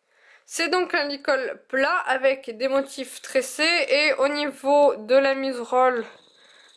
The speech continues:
ainsi que de la tétière, nous avons une doublure néoprène noire. Alors pour être tout à fait franche avec vous, ce licol est très joli, mais je trouve que les petites parties en cuir comme vous voyez, enfin en simili-cuir comme vous voyez là, ça fait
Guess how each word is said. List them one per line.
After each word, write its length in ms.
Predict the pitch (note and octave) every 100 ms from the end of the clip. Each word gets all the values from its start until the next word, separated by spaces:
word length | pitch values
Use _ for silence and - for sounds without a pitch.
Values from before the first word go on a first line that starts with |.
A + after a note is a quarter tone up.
| -
ainsi 400 | B3+ B3 B3 A#3+
que 220 | - D#4+
de 100 | D4+
la 140 | C#4
tétière, 500 | C4 A#3 - C#4 C4+
nous 240 | C#4 B3 A3+
avons 260 | G#3 B3+ -
une 160 | A3+
doublure 340 | G#3 G#3 B3+ C4
néoprène 580 | A#3+ A3+ A3+ C4 B3 -
noire. 480 | G3 G3 - - - - - - -
Alors 280 | B3+ B3+ B3+
pour 180 | D#4+ E4
être 120 | E4+
tout 140 | - D4+
à 80 | D4+
fait 160 | D4
franche 260 | C#4 D4+ C#4+
avec 240 | B3+ A#3
vous, 220 | G#3+ C4+ D#4+
ce 160 | C4
licol 340 | A3 A3+ B3+ A#3+
est 180 | G3+ -
très 240 | - D#4+
joli, 380 | D4+ C4+ B3 C#4
mais 220 | A3 C4
je 80 | C#4+
trouve 360 | D4+ - F4+ -
que 100 | C#4
les 220 | C#4 D4
petites 540 | C#4+ D#4+ D#4+ F4 D#4+
parties 320 | D4+ D4 - C4+
en 140 | C4
cuir 320 | - D4 C#4+
comme 180 | B3 A3+
vous 120 | A3+
voyez, 240 | A3+ A3+ A3
enfin 220 | F#3+ F#3
en 120 | - G#3
simili-cuir 760 | - - D4+ D4+ C#4+ C#4+ C#4+
comme 200 | - A#3
vous 120 | A#3 C4+
voyez 320 | C#4+ C#4 A#3
là, 180 | B3 C#4 - - - -
ça 220 | - A#3
fait 440 | A3 - C4 -